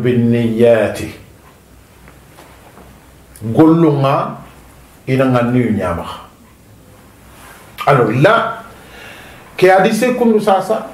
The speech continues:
a tafsiru nde kutunya. إنما الأعمال gollunga بالنيات ina nga niyu nyama. Qu'est-ce que ça veut dire? Tuwanu ku controverse nyan non tuwanu ku la xam.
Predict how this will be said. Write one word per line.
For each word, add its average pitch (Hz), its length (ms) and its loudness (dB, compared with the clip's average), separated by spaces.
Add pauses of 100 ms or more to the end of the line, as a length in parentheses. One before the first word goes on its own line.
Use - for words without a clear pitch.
(340)
a 135 100 -2
tafsiru 123 400 -4
nde 104 80 -4
kutunya. - 400 -16 (1800)
إنما 202 440 4
الأعمال 185 1040 0
gollunga 196 480 2
بالنيات 185 760 0
ina 170 120 -2
nga 160 160 0
niyu 151 200 0
nyama. 123 280 -2
Qu'est-ce - 180 -2
que 135 60 -8
ça - 140 -8
veut 85 120 -10
dire? - 220 -20 (3500)
Tuwanu 220 480 2
ku 233 320 -2 (800)
controverse 214 560 4
nyan 180 240 0
non 165 240 0
tuwanu 160 320 0
ku 127 80 -4
la 107 60 -2 (100)
xam. - 80 -6